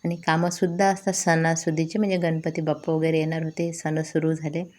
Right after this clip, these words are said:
आणि त्याच्यामुळं बागेवर दुर्लक्ष होतं आणि पाऊस पण येत होता, त्याच्यामुळं पावसामध्ये तर काम करताच येत नव्हतं. म्हणून वालाचा वेल बरेचदा मी काढून टाकत असते, कारण याला कसं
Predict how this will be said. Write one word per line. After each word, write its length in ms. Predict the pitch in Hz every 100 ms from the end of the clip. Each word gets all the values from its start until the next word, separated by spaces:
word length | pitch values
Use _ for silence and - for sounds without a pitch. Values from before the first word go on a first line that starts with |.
| _ - - -
आणि 120 | 170
त्याच्यामुळं 520 | 170 170 196 196 202 190
बागेवर 380 | 175 170 175
दुर्लक्ष 520 | 170 180 170 190 190 202
होतं 220 | 190 185
आणि 200 | 170 175
पाऊस 380 | 175 180 196 -
पण 180 | 214
येत 120 | 202 190
होता, 140 | 185 180
त्याच्यामुळं 500 | 170 160 160 170 226 - _
पावसामध्ये 500 | 160 151 160 160 165 170
तर 100 | 170
काम 240 | 160 165
करताच 420 | 165 170 190 190
येत 160 | 190 185
नव्हतं. 180 | 175 185 - _ - - -
म्हणून 260 | 165 185 214
वालाचा 460 | 202 180 180 185
वेल 140 | 185 180
बरेचदा 580 | 170 170 180 180 190
मी 120 | 190 190
काढून 320 | 160 156 180
टाकत 300 | 185 180 170
असते, 180 | 160 180
कारण 240 | 165 165
याला 220 | 170 175
कसं 340 | 190 202 -